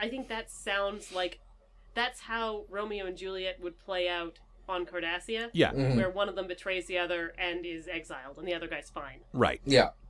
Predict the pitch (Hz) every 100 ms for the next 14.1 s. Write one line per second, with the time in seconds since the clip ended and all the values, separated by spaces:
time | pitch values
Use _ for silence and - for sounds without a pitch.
0 | - 240 - 120 120 135 143 143 98 87
1 | - 120 123 127 123 - 120 117 107 123
2 | 113 101 95 87 98 101 90 87 87 87
3 | - 95 - 95 82 82 - 80 92 85
4 | - 76 - - - - - 240 202 170
5 | 202 - 208 214 240 233 220 196 226 196
6 | 175 175 190 180 175 165 170 175 180 196
7 | - - - - 82 64 - - - -
8 | 120 120 143 135 117 104 - - - 120
9 | 143 131 135 135 156 165 - 165 151 143
10 | 127 123 - 110 101 98 - - 95 87
11 | - - - - 120 123 127 127 113 107
12 | 104 101 104 87 90 82 80 - 90 85
13 | 95 92 87 82 - 73 76 - 339 -